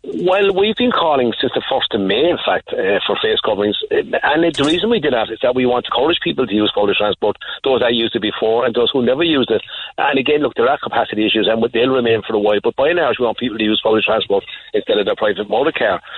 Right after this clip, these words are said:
Funny enough, the law as it's written, and again in relation to bus drivers, bus drivers are, pe-, by and large, again, with few exceptions, are behind perspex screens. And if you walk into a shop tomorrow morning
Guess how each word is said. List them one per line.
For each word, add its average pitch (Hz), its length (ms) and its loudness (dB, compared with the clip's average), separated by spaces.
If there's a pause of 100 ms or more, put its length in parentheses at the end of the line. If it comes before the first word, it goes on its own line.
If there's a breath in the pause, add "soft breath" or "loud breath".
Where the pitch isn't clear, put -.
(280 loud breath)
Funny 190 160 2
enough, 185 260 2
the 127 60 -2
law 117 340 2
as 98 80 -4
it's 107 140 -2
written, 107 420 -2
and 110 240 0
again 113 340 0
in 147 140 2
relation 113 320 0
to 104 80 0
bus 107 220 2
drivers, 101 320 2
bus 160 180 2
drivers 147 260 2
are, 127 80 2
pe-, 135 140 -2 (320)
by 123 140 2
and 135 100 0
large, 110 180 0
again, 95 240 0
with 95 160 0
few 127 120 0
exceptions, 104 440 -2 (220 loud breath)
are 104 120 2
behind 107 360 0
perspex 113 360 0
screens. 101 360 0
And 104 80 0
if 104 100 0
you 147 80 2
walk 147 220 2
into 113 140 -6
a 110 40 -4
shop 117 240 0
tomorrow 107 240 -2
morning 104 300 0